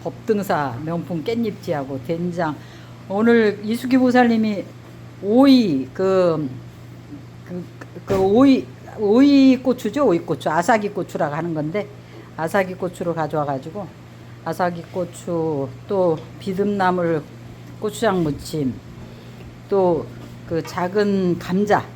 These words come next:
아, 작은 감자조림, 아, 이렇게 오늘 또 우리가 직접 쓴 도토리 묵, 묵하고 오늘은 콩나물, 콩나물 냉국, 콩나물하고 가-, 오이 냉국하고 해서 콩나물 냉국을 낼 예정입니다.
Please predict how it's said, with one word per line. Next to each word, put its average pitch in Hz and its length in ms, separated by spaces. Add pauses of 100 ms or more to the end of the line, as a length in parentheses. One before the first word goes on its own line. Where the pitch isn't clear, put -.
(220)
아, 143 420 (160)
작은 175 340
감자조림, 175 840 (720)
아, 165 220
이렇게 185 280
오늘 175 460 (480)
또 190 400 (240)
우리가 190 420
직접 214 400
쓴 220 480
도토리 208 560
묵, 180 360 (840)
묵하고 180 1120
오늘은 240 360
콩나물, 285 600 (220)
콩나물 285 580
냉국, 208 480 (420)
콩나물하고 208 720
가-, - 120 (480)
오이 202 680
냉국하고 160 580
해서 143 220
콩나물 240 560
냉국을 185 680
낼 160 240
예정입니다. 139 640